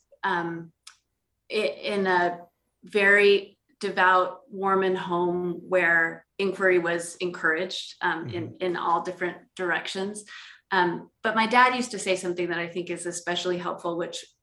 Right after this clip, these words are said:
Speaker 1: is that truth is sometimes on the far side of uncomfortable learning.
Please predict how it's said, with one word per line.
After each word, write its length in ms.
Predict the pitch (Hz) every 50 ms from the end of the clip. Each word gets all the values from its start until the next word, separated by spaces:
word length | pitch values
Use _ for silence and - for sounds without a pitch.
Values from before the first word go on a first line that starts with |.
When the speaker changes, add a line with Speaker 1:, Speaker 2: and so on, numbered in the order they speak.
| _ -
Speaker 1:
is 380 | 185 180 202 190 175 175 - -
that 360 | - 190 175 165 - - - - - _ -
truth 420 | - - 262 262 262 254 254 - -
is 180 | - 214 208 -
sometimes 460 | - 214 202 208 190 190 190 190 180
on 200 | - 147 185 175
the 80 | 170 170
far 340 | - - 180 175 185 185 190
side 400 | - - 180 175 170 170 165 165
of 80 | 160 - - -
uncomfortable 1000 | 180 175 175 175 - 180 175 165 165 - - 160 - 160 160 156 143 - - _ _ _ _ _ _
learning. 480 | 160 165 165 151 - - - - -